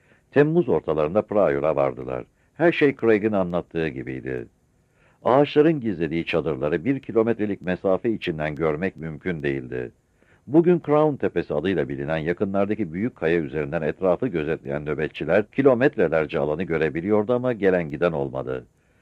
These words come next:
Avcılar ormandan çok sayıda geyik ve antilop getiriyor, çocuklar derelerde alabalık avlıyordu.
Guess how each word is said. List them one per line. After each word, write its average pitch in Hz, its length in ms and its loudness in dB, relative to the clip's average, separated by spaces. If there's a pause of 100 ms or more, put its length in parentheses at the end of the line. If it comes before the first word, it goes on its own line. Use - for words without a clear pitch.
(260)
Avcılar 151 460 6
ormandan 139 600 4
çok 156 240 -2
sayıda 80 280 0
geyik 92 360 0
ve 110 80 4
antilop 104 460 0
getiriyor, 71 500 -4
çocuklar 113 520 0
derelerde 95 460 4
alabalık 85 500 0
avlıyordu. 64 760 -6